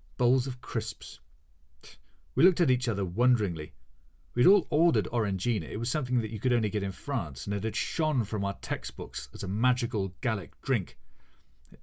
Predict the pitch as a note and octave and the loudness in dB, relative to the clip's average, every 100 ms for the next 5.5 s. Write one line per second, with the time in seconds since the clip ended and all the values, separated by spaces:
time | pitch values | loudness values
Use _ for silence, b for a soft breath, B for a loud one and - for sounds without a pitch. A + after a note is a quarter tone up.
0 | - D3 A#2 G2+ - F#2+ G2+ - - F2 | -4 0 0 -2 -6 -8 -6 -8 -8 -6
1 | F#2+ F2+ F2 - A2 F#2+ - - - b | -4 -6 -8 -6 -4 -4 -8 -12 -16 b
2 | b b - C3+ - - F#2+ C3+ B2+ - | b b 2 2 2 0 2 2 2 0
3 | E3+ - G2+ - - - - - - - | -2 0 0 0 -10 -14 -14 -16 -12 -6
4 | F#2 F2+ - - - G#2+ F2+ G#2+ - F#2+ | -4 -4 -8 -12 -6 -2 -2 -4 -4 -4
5 | E3 - - D#3+ F3 | -4 -4 -4 -2 -4